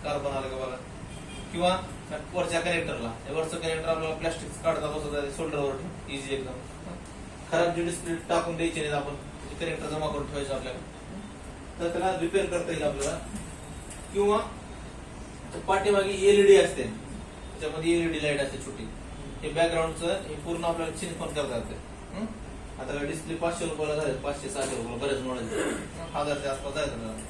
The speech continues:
तर ह्याची एलईडी पण आपल्याला हे चेंज करता येते बघा, एलईडी ची स्ट्रिप. स्क्रॅप डिस्प्लेची आपल्याला काढून त्याला छोटीशी एलईडी असते मध्ये, छोट्या छोट्या एलईडी असतात, त्या आपल्याला चेंज करता येईल.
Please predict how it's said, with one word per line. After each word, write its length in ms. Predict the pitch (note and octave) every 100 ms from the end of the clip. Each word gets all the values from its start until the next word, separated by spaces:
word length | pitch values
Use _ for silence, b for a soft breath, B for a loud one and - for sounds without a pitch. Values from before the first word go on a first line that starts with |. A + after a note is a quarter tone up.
| - - - F#3
तर 160 | G#3 - - -
ह्याची 180 | D#3+ G3 - E3+
एलईडी 340 | F#3 F#3+ F#3+
पण 120 | G3
आपल्याला 340 | F#3 E3+ E3+ E3
हे 140 | E3
चेंज 400 | - - F3+ -
करता 200 | D3 C3+
येते 180 | B2+ B2
बघा, 100 | A#2+
एलईडी 280 | C#3 C#3+ A#2+
ची 140 | A2+
स्ट्रिप. 240 | - A#2 G#2+ - - - - - - - - - - -
स्क्रॅप 300 | - D#3+ D3+
डिस्प्लेची 420 | D3+ D#3 D3+ -
आपल्याला 280 | C#3+ C#3+ C#3
काढून 360 | D3+ C#3+ -
त्याला 480 | - - - D3 - - - - - - - - -
छोटीशी 420 | D#3+ D#3 D3+ D3+
एलईडी 180 | D3+ C#3+
असते 240 | C#3+ D3
मध्ये, 280 | C#3 C3+ D3 - -
छोट्या 220 | D3 D3 C#3+
छोट्या 160 | C#3
एलईडी 220 | C#3 C#3
असतात, 260 | C3+ C#3 D3 - - - - -
त्या 100 | D3+
आपल्याला 320 | D3 C#3+ - - - - - E3+
चेंज 220 | E3 -
करता 240 | C#3+ -
येईल. 400 | D3 C3 - -